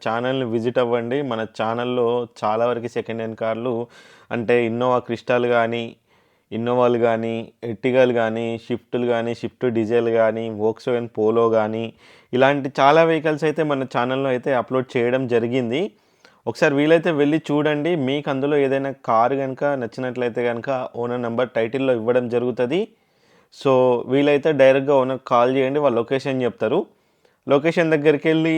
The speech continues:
ప్రతి ఒక్కటి ఫిజికల్గా చెక్ చేసుకున్న తర్వాత ఫర్దర్గా ప్రొసీడ్ అవ్వండి. అట్లనే లొకేషన్కి వెళ్ళే ముందు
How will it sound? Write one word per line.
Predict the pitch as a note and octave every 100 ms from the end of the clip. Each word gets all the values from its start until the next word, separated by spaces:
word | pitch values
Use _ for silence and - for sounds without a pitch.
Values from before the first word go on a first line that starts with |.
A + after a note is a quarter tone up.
| D#3+
ప్రతి | D3 C3 D#3
ఒక్కటి | C#3+ D3 D3+
ఫిజికల్గా | C3+ A#2 B2+ D3 C#3+ D3+
చెక్ | - A#2+ A#2
చేసుకున్న | C#3+ - C3+
తర్వాత | B2 B2+ B2+
ఫర్దర్గా | - A2+ B2+ C3+
ప్రొసీడ్ | B2+ A2+ B2+ B2+
అవ్వండి. | B2+ C3+ D#3+
అట్లనే | - C3 C#3 E3+ _ _ _ _
లొకేషన్కి | C#3 D3 F#3+ G3+ G3+ F#3+
వెళ్ళే | F3 F3
ముందు | E3+ E3 F3